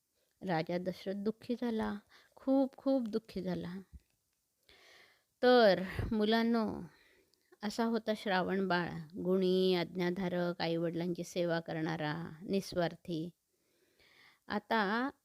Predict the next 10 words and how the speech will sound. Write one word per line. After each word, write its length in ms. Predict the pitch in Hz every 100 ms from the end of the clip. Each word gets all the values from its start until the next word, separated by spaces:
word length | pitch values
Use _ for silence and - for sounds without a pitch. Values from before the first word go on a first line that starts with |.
| -
इतकी 500 | - - - 262 294
हजारो 800 | 240 220 214 220 240 226 240 277
वर्ष 300 | 254 220 240
झाली 560 | 220 196 185 190 247 339 _ _ _
तरी 240 | 202 190 208
श्रावण 560 | - 196 175 180 196
बाळाला 680 | 190 180 185 180 180 185 240 381 _ _ _ _ _ _ _ _ _ _ _ _ - -
मरून, 480 | 208 180 175 175 302 392 - -
तरीही 400 | 185 170 180 220
आपण 560 | 262 - - 175 254